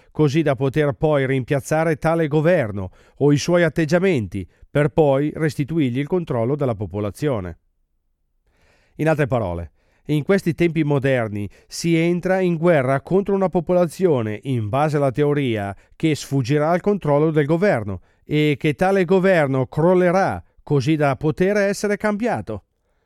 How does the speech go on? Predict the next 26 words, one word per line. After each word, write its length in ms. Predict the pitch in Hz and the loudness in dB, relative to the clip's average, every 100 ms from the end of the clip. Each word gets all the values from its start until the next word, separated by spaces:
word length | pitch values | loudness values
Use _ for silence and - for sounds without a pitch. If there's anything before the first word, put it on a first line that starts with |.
| _ _ _ _ _ | _ _ _ _ _
Alessandro 540 | 147 170 - 233 208 | -2 -2 0 -2 0
Magno 360 | 160 135 113 117 | 0 0 -2 -2
lo 80 | 123 | -2
faceva 420 | 156 - 180 165 | -2 -2 0 2
molto 320 | 147 190 190 | 0 0 0
più 140 | 175 185 | -2 0
velocemente. 800 | 196 170 220 233 107 90 92 - _ - | 0 0 -2 -2 -4 -6 -10 -12 _ -12
Ogni 200 | 139 117 | -8 -6
volta 340 | 135 143 127 | 0 0 0
che 100 | 117 | -6
attaccava 440 | 120 123 101 143 127 | -6 -4 -4 -2 -2
un 140 | 120 | -4
sovrano 460 | - 135 139 143 123 | -4 -4 -2 -2 -4
nemico, 540 | 120 135 127 104 104 - - _ _ | -4 -4 -6 -8 -12 -14 -20 _ _
prendeva 420 | - 185 202 208 185 | -2 0 0 0 0
la 80 | |
sua 220 | 147 190 - | 0 0 0
cavalleria 680 | 147 143 139 131 127 127 | 2 0 0 0 0 -2
di 140 | 120 113 | -2 -4
guardia 460 | 120 117 117 127 | -2 -2 -2 -4
a 40 | 120 | -2
cavallo, 540 | 123 147 117 87 85 - _ | 0 0 0 -4 -8 -14 _
cavalcava 580 | - 135 131 123 139 135 | -4 -2 0 0 0 0
tra 180 | 127 127 | -2 -2
le 140 | 123 | -2
file, 420 | 120 123 107 107 | -4 -6 -8 -8